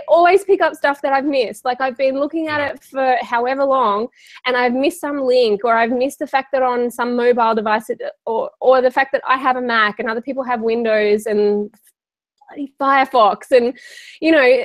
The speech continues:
Speaker 1: I think it's really useful to have this community of people. I'm here by myself, but it's like I've got a whole team of people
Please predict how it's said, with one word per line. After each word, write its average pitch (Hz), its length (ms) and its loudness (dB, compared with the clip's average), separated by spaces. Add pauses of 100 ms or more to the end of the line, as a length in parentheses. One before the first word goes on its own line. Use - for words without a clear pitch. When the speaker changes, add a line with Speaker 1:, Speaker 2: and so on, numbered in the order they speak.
(120)
Speaker 1:
I 285 120 2
think 311 220 -2
it's 302 140 -6
really 285 240 0
useful 277 340 -6
to 254 60 -2
have 233 180 -6
this 247 140 -10
community 285 540 -4
of 233 80 -8
people. 262 540 0
I'm 269 160 0
here 330 220 -4
by 302 120 -2
myself, 262 520 -2
but 247 100 2
it's 247 140 -6
like 247 180 -2
I've 240 180 -4
got 240 180 0
a - 20 -4
whole 285 800 6
team 262 280 -4
of 240 140 -10
people 226 540 -8